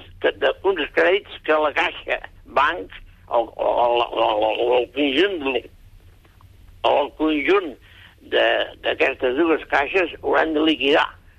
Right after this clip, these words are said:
Eh, això, eh, representa... és fatal, vaja. Des del punt de vista, aquest senyor demanava si tenia problemes. No, això no.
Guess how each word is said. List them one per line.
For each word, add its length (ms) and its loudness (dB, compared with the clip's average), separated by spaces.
Eh, 140 -8
això, 320 0
eh, 240 0
representa... 800 0
és 260 -8
fatal, 400 -2
vaja. 400 0
Des 180 4
del 160 2
punt 200 0
de 80 4
vista, 300 0
aquest 220 -2
senyor 340 2
demanava 580 2
si 800 -2
tenia 300 2
problemes. 540 0
No, 200 2
això 280 -2
no. 140 2